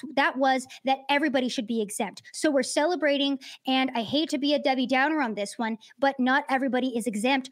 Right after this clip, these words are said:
So was it really a win? Because not every single American has that freedom. So that is my update on that one. That is my analogy. I hope it made some sense to you. Um,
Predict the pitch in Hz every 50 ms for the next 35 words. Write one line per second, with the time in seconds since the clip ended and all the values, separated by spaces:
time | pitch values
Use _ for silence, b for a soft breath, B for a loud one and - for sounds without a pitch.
0 | B B - - 302 285 247 269 269 269 285 285 - 226 247 254 233 240 233 214
1 | 208 208 233 196 196 202 b b b - 262 - 262 240 - 240 254 269 277 -
2 | 269 254 240 269 247 - 262 247 226 233 220 226 226 233 233 233 233 233 233 -
3 | 233 220 214 202 - - 233 220 214 208 - 220 196 - - - - 247 247 233
4 | 214 185 190 _ _ _ _ _ _ _ _ _ B B B B B B - -
5 | 294 277 262 277 294 311 349 320 277 302 294 294 240 262 277 262 269 277 277 262
6 | 254 247 247 247 240 240 226 240 240 240 240 247 247 254 269 233 254 254 247 240
7 | 233 226 226 226 226 214 220 226 226 220 202 208 262 269 262 262 240 233 233 226
8 | 226 226 214 - - - 277 262 262 262 262 - 262 226 220 220 - - - 254
9 | 233 220 226 226 220 220 B B B B B B - 233 226 233